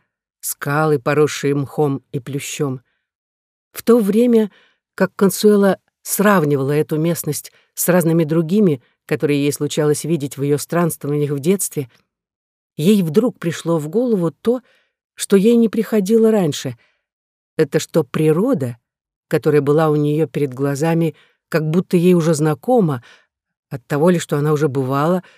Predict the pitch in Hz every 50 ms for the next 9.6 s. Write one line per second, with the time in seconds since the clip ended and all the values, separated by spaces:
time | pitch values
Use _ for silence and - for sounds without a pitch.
0 | _ - 165 170 - 165 - - 180 160 - - 160 143 165 160 147 143 160 156
1 | 156 160 156 156 147 _ _ _ _ _ _ _ _ _ - 156 143 135 147 135
2 | 123 _ - 160 147 143 156 165 165 160 - - - - - 170 160 156 147 156
3 | 180 175 160 151 170 208 220 160 143 147 135 135 123 120 _ _ _ _ - -
4 | 175 190 180 165 143 - - 147 151 151 139 - - - - - 165 - - -
5 | 147 147 127 131 135 131 117 _ _ _ _ _ _ _ _ _ _ _ _ _
6 | _ _ _ _ _ _ _ _ _ _ _ _ _ _ - 180 202 202 - -
7 | 240 226 - - 214 - 214 196 - 196 - - 240 269 285 - - - 170 151
8 | 135 131 127 120 _ _ _ _ _ _ _ _ - 156 156 151 135 170 165 160
9 | 160 170 170 - - 151 139 139 180 202 196 -